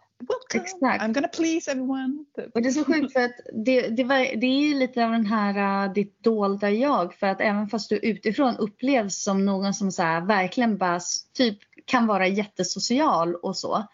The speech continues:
Speaker 2: så inåt så kämpar du mycket med det här att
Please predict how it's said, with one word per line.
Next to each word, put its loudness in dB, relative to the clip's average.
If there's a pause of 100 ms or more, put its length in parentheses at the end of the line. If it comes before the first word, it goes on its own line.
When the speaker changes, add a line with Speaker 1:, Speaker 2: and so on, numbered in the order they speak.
(300)
Speaker 2:
så 0 (400)
inåt 2
så -2
kämpar -2
du 0
mycket -4
med 0
det -2
här -4
att -4